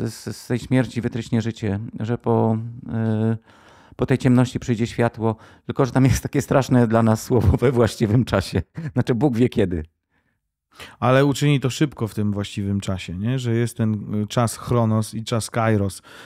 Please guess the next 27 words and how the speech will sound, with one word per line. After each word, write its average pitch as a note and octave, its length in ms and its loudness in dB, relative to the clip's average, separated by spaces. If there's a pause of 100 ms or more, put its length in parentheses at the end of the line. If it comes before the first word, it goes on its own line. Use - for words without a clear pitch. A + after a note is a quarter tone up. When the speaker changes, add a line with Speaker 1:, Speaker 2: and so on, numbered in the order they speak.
(100)
Speaker 2:
Chronos B2 480 2
to A#2 120 -2
naturalny A2 540 0
bieg G2+ 200 -4
rzeczy, G2+ 440 -6
a G#2 80 -8
kairos A2 480 -4
to - 100 -8
jest G2+ 180 -8
ten G#2 300 -2
czas - 340 -10
namaszczony, G2+ 600 -6
Speaker 1:
A - 20 -8
to B2 80 2
jest A#2 140 2
Speaker 2:
kiedy G2+ 160 -6
Boże, B2 140 0
Speaker 1:
chronos C#3 260 -4
czy - 140 -4
kairos? G#2 380 2
Speaker 2:
Boże A#2+ 240 0
rzeczy A2+ 320 -8 (100)
się A2 80 -8
dzieją. G#2 340 -4 (160)
Tu C#3 140 0
jest D3 160 0
chronos. C3 540 -4